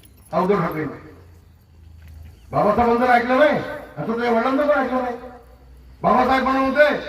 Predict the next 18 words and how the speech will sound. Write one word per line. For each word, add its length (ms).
"काँग्रेस 320
जळतं 300
घर 180
आहे," 220
आणि 180
शिवसेना 340
प्रमुख 280
सांगत 220
होते 300
की 100
ज्या 360
दिवशी 320
मला 340
काँग्रेस 380
सोबत 340
जायची 340
वेळ 240
येईल, 600